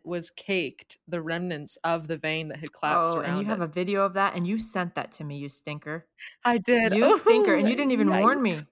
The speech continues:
Speaker 2: I just like, "Oh, a video from Anna." Ah!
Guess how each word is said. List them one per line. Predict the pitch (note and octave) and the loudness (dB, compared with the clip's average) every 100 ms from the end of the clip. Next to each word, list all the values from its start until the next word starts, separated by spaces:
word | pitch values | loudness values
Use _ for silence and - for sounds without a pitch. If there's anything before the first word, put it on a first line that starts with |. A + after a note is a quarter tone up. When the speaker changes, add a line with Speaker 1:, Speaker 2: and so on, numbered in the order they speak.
| _ | _
Speaker 2:
I | G3+ G#3+ | 0 0
just | A#3+ | 0
like, | A#3 A3+ | -2 -2
"Oh, | A4+ F4 | 0 0
a | |
video | C#4 D4+ B3 | -2 -2 -2
from | A#3+ | -2
Anna." | A#3+ A3 D#3+ | -2 0 6
Ah! | D#5 D#5 D#5 D5+ C#5+ D5+ B4 F#4 A3 | 8 10 10 10 10 10 8 4 -2